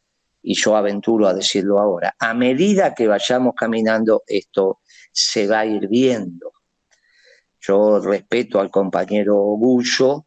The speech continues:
pero está claro que la defensa de, del hecho español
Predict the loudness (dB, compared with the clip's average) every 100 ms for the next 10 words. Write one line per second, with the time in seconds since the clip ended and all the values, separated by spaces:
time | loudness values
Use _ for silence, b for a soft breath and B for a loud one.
0 | _ _ _ _ _ -2 0 0 -2 -4
1 | -6 -4 -4 -2 0 0 2 2 0 _
2 | _ _ -4 -2 0 -2 -2 -2 -2 -4
3 | -2 0 0 0 -4 -4 -6 -6 -8 -10
4 | _ _ _ _ _ _ -2 -2 0 -2
5 | -4 -4 -4 -2 -2 -2 -6 -4 -4 -2
6 | -2 -2 -4